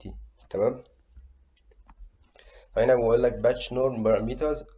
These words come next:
آه، الفيكتورز بتاعت البارامترز دي اللي هي الجاما والبيتا، آه، have the same number of elements as the bias vector. طب ليها نفس العدد بتاع البايس فيكتور، يعني انت بتعمل بايس مع كل نود.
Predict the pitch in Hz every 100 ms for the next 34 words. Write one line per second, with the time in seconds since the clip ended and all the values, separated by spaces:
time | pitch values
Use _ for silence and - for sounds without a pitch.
0 | - 107 101 101 101 101 - 104 104 127
1 | 135 120 117 123 117 120 101 104 110 123
2 | 113 101 117 127 107 104 104 101 101 101
3 | 117 117 104 95 107 104 104 95 - 117
4 | 151 - - - _ _ - 107 107 107
5 | 107 107 110 110 120 127 113 107 120 117
6 | 123 127 123 123 110 107 - 113 117 120
7 | - 110 107 104 107 113 107 110 110 -
8 | - - - - 101 117 120 123 131 -
9 | 107 107 123 117 104 113 113 104 110 113
10 | 107 107 - 101 101 107 - 117 117 104
11 | 104 117 120 113 117 117 135 135 135 120